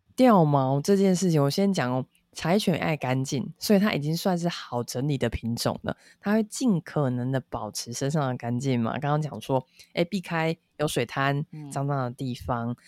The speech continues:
Speaker 1: 然后毛发还有防晒跟防水的功能。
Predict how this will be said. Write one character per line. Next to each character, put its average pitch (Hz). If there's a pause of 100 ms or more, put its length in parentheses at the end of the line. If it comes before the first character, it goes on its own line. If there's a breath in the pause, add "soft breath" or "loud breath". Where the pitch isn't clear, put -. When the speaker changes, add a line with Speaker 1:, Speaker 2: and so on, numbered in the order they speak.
(240 loud breath)
Speaker 1:
然 127
后 175
毛 165
发 156
还 160
有 151
防 131
晒 143
跟 139
防 127
水 120
的 110
功 123
能。 117